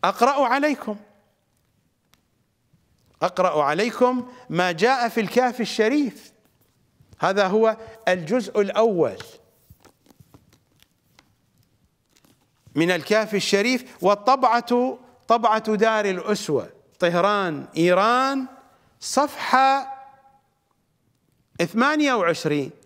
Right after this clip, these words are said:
الحديث الثالث بسنده عن إمامنا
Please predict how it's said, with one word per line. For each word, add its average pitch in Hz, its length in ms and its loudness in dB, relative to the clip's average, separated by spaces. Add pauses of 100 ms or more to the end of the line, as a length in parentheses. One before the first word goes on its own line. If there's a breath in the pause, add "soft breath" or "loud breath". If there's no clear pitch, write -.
الحديث 202 540 -2
الثالث 240 580 0 (2750)
بسنده 214 920 0
عن 190 220 -4
إمامنا 214 840 0